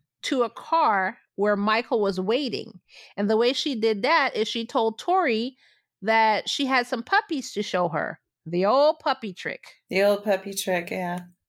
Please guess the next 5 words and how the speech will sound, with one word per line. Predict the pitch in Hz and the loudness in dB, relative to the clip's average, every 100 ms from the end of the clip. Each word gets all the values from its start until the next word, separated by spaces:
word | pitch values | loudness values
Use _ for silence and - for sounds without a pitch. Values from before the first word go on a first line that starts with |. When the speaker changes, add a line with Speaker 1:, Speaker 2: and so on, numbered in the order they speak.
| _ _ - | _ _ -8
Speaker 1:
Mm-hmm. | 214 214 220 240 349 - _ - - - - _ _ | -4 -2 -2 -4 -6 -14 _ -20 -20 -20 -20 _ _
So | - 247 | -2 0
then | 262 311 277 | 4 4 4
when | 254 | 2
the, | 247 | 0